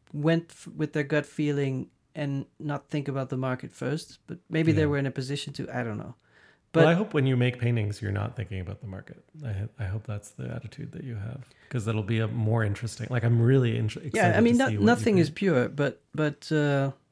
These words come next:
Speaker 1: the whole thing, it, it's, I made that silkscreen book, and then I wanted to make those images bigger, and,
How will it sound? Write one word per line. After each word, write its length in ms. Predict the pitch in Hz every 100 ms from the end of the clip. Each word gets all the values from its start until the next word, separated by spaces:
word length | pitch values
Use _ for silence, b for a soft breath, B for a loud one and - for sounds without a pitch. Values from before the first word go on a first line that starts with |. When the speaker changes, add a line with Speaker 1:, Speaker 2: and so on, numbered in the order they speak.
| _ _
Speaker 1:
the 80 | 160
whole 180 | 156 180
thing, 320 | 180 180 170
it, 140 | 165 165
it's, 360 | 185 180 - - - 175
I 80 |
made 220 | 196 202 196
that 140 | 180
silkscreen 580 | - 185 175 - 165 143
book, 320 | 156 151 - -
and 140 | 147
then 100 | 151
I 80 | 147
wanted 320 | 147 156 151 156
to 60 |
make 200 | 147 143
those 160 | 143 147
images 360 | 147 131 139
bigger, 460 | 131 147 143 135 135
and, 280 | 143 131